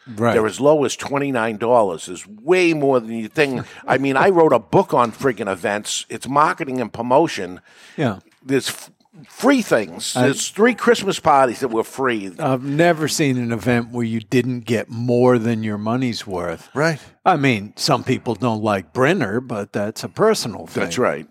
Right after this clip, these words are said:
Speaker 2: But it was great.
Speaker 3: It was
Speaker 2: Those
Speaker 3: great.
Speaker 2: that went. Ron says, uh, uh, Mike, uh, forget his name. Uh, Jim was awesome. Sadly, Seabrook is the furthest away from me.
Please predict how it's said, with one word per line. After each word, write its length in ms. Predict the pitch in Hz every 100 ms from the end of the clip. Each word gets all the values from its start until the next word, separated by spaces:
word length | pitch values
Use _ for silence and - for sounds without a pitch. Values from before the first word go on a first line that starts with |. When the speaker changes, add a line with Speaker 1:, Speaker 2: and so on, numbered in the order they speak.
| -
Speaker 2:
But 100 | 98
it 60 |
was 140 | 113 113
great. 320 | 170 127 - _ _ _ _ -
Speaker 3:
It 80 | 98
was 140 | 110
Speaker 2:
Those 160 | 127 135
Speaker 3:
great. 60 |
Speaker 2:
that 80 | 156
went. 380 | 135 139 90 - - - -
Ron 340 | - 131 143 143
says, 480 | - 147 127 113 117
uh, 360 | 120 113 110 - - _ _
uh, 420 | 107 107 104 101 92 _ _ _
Mike, 540 | 127 143 143 98 - _ _
uh, 400 | 107 101 95 95 78
forget 400 | - 123 113 156
his 180 | 156 120
name. 460 | 135 139 113 85 78 _ _ _ _ _ _
Uh, 320 | 101 101 98
Jim 280 | - - 160
was 160 | 151 117
awesome. 540 | 127 127 - 90 73 _ _
Sadly, 560 | - - 135 156 135 107
Seabrook 500 | - 147 139 143 127
is 140 | 110
the 80 | 110
furthest 360 | - 139 131 -
away 260 | 127 170
from 240 | 202 120 98
me. 300 | 90 95